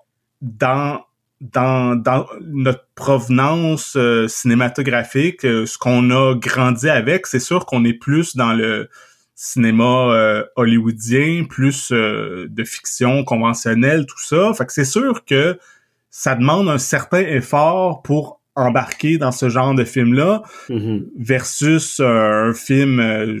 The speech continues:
Speaker 1: comme tu dis, là, Top Gun Maverick ou peu importe, mais
Speaker 2: <laughs> C'est un
Speaker 1: moi,
Speaker 2: autre
Speaker 1: je
Speaker 2: extrême quand même, là.
Speaker 1: Oui,
Speaker 2: C'est
Speaker 1: oui, c'est
Speaker 2: vraiment
Speaker 1: ça, c'est l'ex-,
Speaker 2: l'opposé.
Speaker 1: l'autre extrême, mais
Speaker 2: Oui.
Speaker 1: moi, j'ai vraiment beaucoup apprécié, euh, cette maison pour ce que c'est,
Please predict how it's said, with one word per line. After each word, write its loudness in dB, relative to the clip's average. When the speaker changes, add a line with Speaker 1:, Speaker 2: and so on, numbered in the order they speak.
Speaker 1:
comme 0
tu -10
dis, -4
là, 2
Top -4
Gun 0
Maverick 0
ou -2
peu 0
importe, 0
mais 2
Speaker 2:
<laughs> -12
C'est -2
un 2
Speaker 1:
moi, 4
Speaker 2:
autre 0
Speaker 1:
je 2
Speaker 2:
extrême 0
quand 0
même, 0
là. 2
Speaker 1:
Oui, 4
Speaker 2:
C'est 2
Speaker 1:
oui, 2
c'est 2
Speaker 2:
vraiment 2
Speaker 1:
ça, -2
c'est 2
l'ex-, 2
Speaker 2:
l'opposé. -2
Speaker 1:
l'autre 0
extrême, -2
mais 2
Speaker 2:
Oui. -4
Speaker 1:
moi, 0
j'ai 0
vraiment 0
beaucoup 0
apprécié, -2
euh, 2
cette -4
maison 0
pour 0
ce -8
que 0
c'est, 0